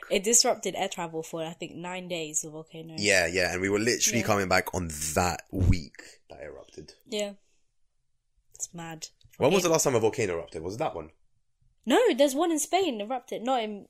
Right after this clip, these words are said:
Speaker 1: in Spain. In Majorca.
Speaker 2: When?
Speaker 1: Like, it's been erupting. I don't know if it's stopped now, but it was erupting for, like, a month.
Speaker 2: Oh, wow.
Speaker 1: But it wasn't, it's 'cause there's different types of eruption.
Speaker 2: Volcanoes are mad. Is that
Speaker 1: Yeah.
Speaker 2: volcano in, in England?
Speaker 1: Huh?
Speaker 2: Is there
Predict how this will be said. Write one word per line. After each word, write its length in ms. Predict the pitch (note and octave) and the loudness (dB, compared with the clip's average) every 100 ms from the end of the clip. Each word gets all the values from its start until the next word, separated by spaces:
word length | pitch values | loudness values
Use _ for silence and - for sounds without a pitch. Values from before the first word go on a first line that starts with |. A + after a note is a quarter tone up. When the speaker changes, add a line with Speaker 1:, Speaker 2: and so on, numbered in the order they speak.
| - | -14
Speaker 1:
in 120 | G3 | -12
Spain. 420 | - F3+ E3 F3 _ - - | -6 -6 -8 -12 _ -10 -4
In 200 | G3+ G3+ | -4 0
Majorca. 500 | G3+ G#3+ A3 F3+ F3 - _ _ _ _ _ | 2 2 2 -4 -10 -14 _ _ _ _ _
Speaker 2:
When? 220 | G#2+ D#2+ - - _ - | 0 0 -2 -20 _ -4
Speaker 1:
Like, 180 | A#3 G#3+ | 0 2
it's 120 | A#3+ | 0
been 200 | G3 B3+ | 4 4
erupting. 520 | C4 G#3 G3+ - F3+ F3+ | 4 2 0 -2 -4 -4
I 180 | A#3 | -6
don't 220 | G#3 A#3 A#3+ | -6 -4 -2
know 80 | |
if 80 | B3+ | -2
it's 100 | G3 | -2
stopped 240 | - A3+ F#3+ | -2 -4 -6
now, 140 | F3 | -8
but 140 | E3 D#3+ | -6 -4
it 100 | G3+ | -4
was 100 | G3+ | -6
erupting 420 | G3+ A#3 - G3 | -4 -6 -8 -10
for, 100 | - | -6
like, 180 | F3+ F3+ | -6 -8
a 40 | |
month. 500 | E3 F3 D#3 - - _ - | -10 -10 -12 -16 -20 _ -12
Speaker 2:
Oh, 60 | F2 | -8
wow. 240 | E2 D#2+ - _ - - - | -6 -8 -14 _ -20 -14 -2
Speaker 1:
But 100 | A3 | 2
it 120 | A3 | 4
wasn't, 380 | A#3+ C4+ C4 - | 2 2 0 -2
it's 140 | G#3+ | -6
'cause 160 | - A3 | -6 -6
there's 100 | G#3+ | -10
different 300 | A#3 - - | -12 -14 -16
types 400 | - F3+ - - | -14 -12 -10 -10
of 100 | E3 | -10
eruption. 200 | D#3 D3 | -10 0
Speaker 2:
Volcanoes 400 | F2+ - G2 F#2 | 2 4 4 4
are 100 | D#2 | 2
mad. 840 | D2+ D2+ D#2 D#2+ D#2 D2 - - - | -2 -8 -6 -2 -2 -2 0 0 0
Is 100 | E3+ | 2
that 60 | |
Speaker 1:
Yeah. 40 | A2+ | 4
Speaker 2:
volcano 260 | A#2+ A#2+ A2 | 4 4 2
in, 80 | A2+ | -2
in 140 | - G2+ | -4 -4
England? 360 | A2 D#2+ D#2 - _ _ _ _ _ _ _ | -4 -4 -8 -16 _ _ _ _ _ _ _
Speaker 1:
Huh? 220 | G#3+ D4 - | -10 -10 -4
Speaker 2:
Is 160 | F#2 | -4
there 100 | E2 | -2